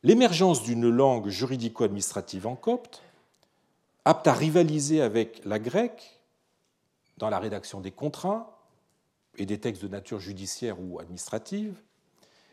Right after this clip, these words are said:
est à peu près contemporaine de ce mouvement littéraire qui voit l'épanouissement d'une langue capable de produire à grande échelle,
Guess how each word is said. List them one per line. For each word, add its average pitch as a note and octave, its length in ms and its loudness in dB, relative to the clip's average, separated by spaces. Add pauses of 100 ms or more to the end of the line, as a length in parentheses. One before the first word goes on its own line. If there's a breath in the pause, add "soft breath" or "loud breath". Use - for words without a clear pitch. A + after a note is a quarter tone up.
est D3+ 160 2
à G3+ 60 6
peu F3+ 100 0
près G#3+ 220 -2
contemporaine E3+ 580 0
de D#3 80 2
ce - 180 -2
mouvement B2 300 -2
littéraire D#3 720 -2 (300 soft breath)
qui D#3+ 120 -4
voit E3 220 2
l'épanouissement E3 760 0
d'une C#3+ 260 0
langue C#3 420 -2 (320 soft breath)
capable E3+ 520 4 (480 soft breath)
de C3+ 80 8
produire E3 720 2
à A2+ 120 0
grande F3+ 260 2
échelle, C#3+ 500 -2